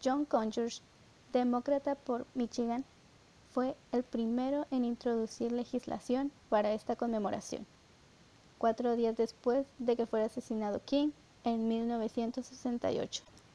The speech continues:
Después de que la iniciativa no tuvo el impacto deseado en el Congreso, se evitaron peticiones apoyando la propuesta con los nombres de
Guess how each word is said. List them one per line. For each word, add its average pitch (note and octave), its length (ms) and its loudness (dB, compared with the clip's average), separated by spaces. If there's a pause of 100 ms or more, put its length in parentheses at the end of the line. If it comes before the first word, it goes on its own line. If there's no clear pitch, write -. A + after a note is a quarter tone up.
(300)
Después C4 420 6
de D4 60 -2
que D4+ 140 2
la D4 100 6
iniciativa A#3+ 680 2 (340)
no B3+ 140 4
tuvo C4 180 4
el C#4+ 100 6
impacto C4 380 0
deseado A#3+ 320 2
en A#3 100 2
el B3+ 100 0
Congreso, C4 560 2 (680)
se A#3+ 100 6
evitaron A#3 480 4
peticiones A#3+ 760 0 (100)
apoyando A#3+ 540 2
la B3 120 0
propuesta B3 600 -2
con B3+ 160 0
los A#3 180 -2
nombres A#3+ 380 0
de G#3+ 180 0